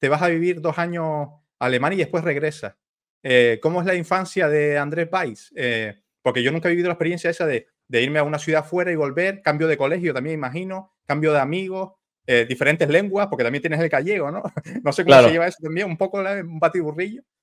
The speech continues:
Speaker 1: pero ¿cómo fue tu infancia en ese sentido? También vivir, eh, imagino que, eh, no sé, la familia de tu padre y la de tu madre serían muy diferentes por cultura también.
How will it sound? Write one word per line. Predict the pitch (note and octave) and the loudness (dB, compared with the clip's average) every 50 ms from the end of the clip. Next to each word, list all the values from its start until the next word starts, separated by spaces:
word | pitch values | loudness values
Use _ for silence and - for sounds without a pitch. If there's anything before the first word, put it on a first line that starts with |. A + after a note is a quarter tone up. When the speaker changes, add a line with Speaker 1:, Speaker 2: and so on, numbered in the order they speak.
| _ _ | _ _
Speaker 1:
pero | C#3 C3+ | -6 -4
¿cómo | C#3+ D#3+ D#3+ | -2 -2 -2
fue | D#3+ G3 E3 | -4 -4 -4
tu | F#3+ | -4
infancia | F#3 E3 - A#3 A3 - - | -4 -2 -2 -2 -2 -2 -4
en | E3+ E3 | -8 -8
ese | - - | -6 -8
sentido? | F3+ E3 D#3+ G#3+ G#3+ E3 B2 G#2+ G#2 - _ _ _ _ | -8 -8 -8 -8 -6 -4 -4 -4 -6 -10 _ _ _ _
También | B2+ D3 E3+ D3+ | -2 -2 -2 0
vivir, | C3 B2+ B2 D3 F3 - - | 0 0 0 0 -2 -2 0
eh, | E3 | -2
imagino | C3 B2 A#2+ B2 D#3+ E3+ E3 | 0 0 0 -2 -2 -2 0
que, | E3+ D#3+ C3 A#2+ - _ _ _ _ _ _ | 0 0 -2 -2 -6 _ _ _ _ _ _
eh, | _ - A#2+ A#2 G#2+ G#2+ G#2 G#2 | _ -4 -2 0 0 -2 -4 -6
no | G#2+ A2+ | -10 -8
sé, | - - | -6 -6
la | C#3 | -6
familia | - A#2 A#2+ C3 C3+ | -4 -4 -4 -4 -4
de | B2+ | -4
tu | C#3+ C3 | -4 0
padre | C#3 D#3+ D#3 C#3 B2 | 2 2 2 2 0
y | A2+ | -2
la | A2 G#2+ | -2 -2
de | A2 G#2+ | -4 -4
tu | - G#2+ | -6 -4
madre | A#2 C3+ D3 D#3 | -2 -2 -2 -2
serían | - F3 F3 E3+ E3+ | -4 -8 -8 -6 -2
muy | F3+ F3+ | -2 -2
diferentes | E3 - C#3+ E3+ G3+ G3+ G3+ | -2 0 -2 -2 -2 -4 -6
por | - B2+ - | -8 -8 -8
cultura | _ C3 A2 - - G3+ G#3+ D#3 A2 | _ -10 -10 -6 -6 -4 -4 -4 -6
también. | - A2 A#2 B2 A#2+ G2 - | -6 -8 -8 -8 -10 -10 -10